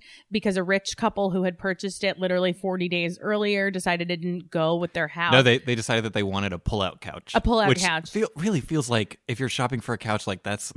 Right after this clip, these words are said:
Speaker 2: something you should decide on
Speaker 1: Before you buy it.
Speaker 2: beforehand.
Speaker 1: Before you
Speaker 2: Yeah.
Speaker 1: buy the three thousand dollar couch.
Speaker 2: Right.
Speaker 1: What'd you spend on that? Like, five
Speaker 2: Four hundred bucks.
Speaker 1: And it was a three thousand dollar couch.
Speaker 2: Yeah. Uh, it still had, like, the shrink wrapping on the cushions.
Speaker 1: It was wild.
Speaker 2: Yeah.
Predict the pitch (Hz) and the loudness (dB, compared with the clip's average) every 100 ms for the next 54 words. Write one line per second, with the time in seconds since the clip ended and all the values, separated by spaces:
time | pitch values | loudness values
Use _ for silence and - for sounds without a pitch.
0 | - - 107 107 98 - 104 107 - 90 | -14 -10 -8 -6 -8 -8 -8 -8 -6 -4
1 | 101 98 95 92 - 190 202 190 185 180 | -2 -2 -2 -4 -4 0 2 4 4 4
2 | 180 180 - 185 214 254 240 220 202 208 | 4 4 2 2 6 6 6 4 2 2
3 | 208 196 190 190 196 190 185 180 165 214 | 0 0 2 0 0 0 0 -2 -2 -2
4 | 208 101 92 - 254 330 370 359 381 392 | 0 0 0 2 4 4 2 2 2 2
5 | 403 359 233 208 208 - 226 117 117 101 | 2 2 0 0 0 4 4 4 4 0
6 | 92 90 - - - 240 226 226 214 190 | -2 -4 -6 -10 -2 2 2 2 0 0
7 | 170 160 165 - - - 117 98 87 95 | -2 -6 -10 -14 -16 -4 2 4 2 -6
8 | _ _ - 107 101 127 - 151 180 117 | _ _ 0 2 4 0 2 2 2 2
9 | 98 98 - 101 104 101 95 92 92 92 | -2 -2 -6 -4 -2 -2 -2 -4 -4 -6
10 | 90 - 101 - - 240 220 208 151 92 | -8 -10 -10 -10 -4 2 2 2 -2 -4
11 | 147 214 95 | -8 -8 -8